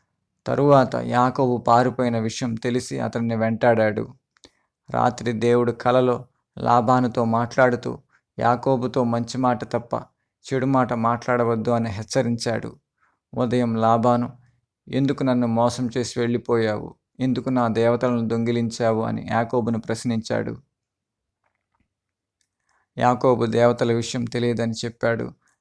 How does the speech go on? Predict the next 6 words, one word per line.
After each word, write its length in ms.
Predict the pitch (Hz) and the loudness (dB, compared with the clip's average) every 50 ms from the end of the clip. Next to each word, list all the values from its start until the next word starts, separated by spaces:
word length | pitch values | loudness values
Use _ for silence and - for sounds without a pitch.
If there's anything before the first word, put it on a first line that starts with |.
| _ _ 127 | _ _ -2
లాబాను 520 | 123 123 127 127 117 127 127 123 123 123 | 2 4 4 4 6 4 4 4 2 0
గుడారాలను 800 | 113 113 117 110 113 117 123 123 123 123 120 120 120 120 117 113 | 0 0 2 4 4 4 4 4 4 4 2 2 0 0 -2 -2
వెతికినా 520 | 113 113 - - - 123 120 123 123 - - - _ _ _ _ _ _ - | -4 -4 -6 -8 -6 -4 -4 -4 -4 -6 -12 -20 _ _ _ _ _ _ -4
రాహేలు 480 | 120 123 120 123 120 123 147 139 131 123 | 0 2 2 2 2 0 -2 -2 0 2
వాటిని 420 | 120 120 117 117 113 117 117 110 | 2 2 2 0 -2 -4 -4 -2
దాచిపెట్టింది. 840 | 113 110 110 113 - - - - 117 113 - 120 117 117 113 120 - | 0 0 0 -2 -4 -8 -8 -8 -8 -8 -6 -8 -8 -8 -8 -12 -14